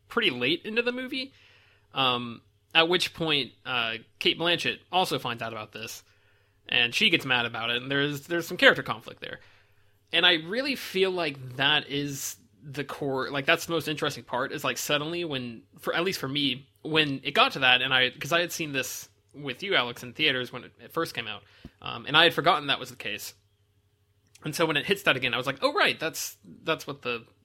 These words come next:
the idea is, and that's why she's set up this whole heist. That's why she spent all this time in jail thinking about." And I feel like that is so much more interesting than just the characters kind of getting together to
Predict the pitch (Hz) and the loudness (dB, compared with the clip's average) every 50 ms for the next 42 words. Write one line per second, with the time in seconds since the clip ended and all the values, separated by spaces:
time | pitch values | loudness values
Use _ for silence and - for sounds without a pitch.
0 | _ _ - 143 135 139 127 123 127 135 220 233 180 123 120 120 135 139 135 131 | _ _ -20 -10 -4 0 0 2 2 2 4 4 6 4 4 2 -2 -2 -4 -2
1 | - 135 131 123 - 120 117 117 - _ _ _ _ - - - - 147 135 - | -2 -2 -2 -2 -2 -6 -10 -12 -16 _ _ _ _ -8 -2 2 4 4 4 2
2 | 127 120 - 117 110 - - 170 151 120 - - - - - - _ _ - 139 | -2 -6 -8 -8 -4 2 4 4 4 2 0 -10 -14 -18 -20 -20 _ _ -4 -2
3 | 135 139 127 - 131 - - 143 127 123 123 120 - - - 117 113 110 110 180 | -2 -2 -4 -4 -4 -4 -4 -2 0 0 0 -2 -2 -2 -2 -4 -2 0 2 4
4 | 196 208 - - 127 113 113 113 117 107 113 104 107 - - - - - - - | 4 4 4 0 -4 -4 -6 -10 -12 -10 -10 -10 -10 -12 -16 -20 -20 -20 -20 -20
5 | - _ _ _ _ _ - 160 175 175 180 175 - 226 226 226 269 254 254 240 | -20 _ _ _ _ _ 2 4 4 4 4 2 0 0 0 0 0 0 0 0
6 | 208 185 165 - - - 175 170 180 190 170 - 160 151 151 147 139 143 135 - | -2 -2 0 0 2 2 2 2 2 2 0 -2 0 0 0 0 0 0 0 2
7 | 170 165 156 - - 190 185 185 185 180 165 165 160 143 143 135 131 131 131 127 | 4 4 4 2 0 -4 -4 -4 -6 -8 -10 -8 -4 -2 0 0 0 -2 -6 -10
8 | 123 - - - - - _ _ _ _ _ _ _ _ _ _ _ _ - 151 | -12 -14 -20 -20 -20 -20 _ _ _ _ _ _ _ _ _ _ _ _ -12 -8
9 | 147 135 147 143 131 - - - - - 156 143 156 143 - 160 143 139 - 151 | -2 2 2 2 2 0 -4 -8 -10 -4 0 2 2 6 8 8 6 6 4 -2
10 | 139 - 147 139 135 131 139 135 139 135 131 135 123 123 123 127 131 131 131 123 | -4 -2 -2 -2 -2 -2 -2 -2 -2 -4 -4 -4 -4 -4 -2 -2 -2 -4 -6 -8
11 | - _ _ _ _ _ _ _ _ _ - - 143 127 123 | -12 _ _ _ _ _ _ _ _ _ -8 -4 -2 -2 -2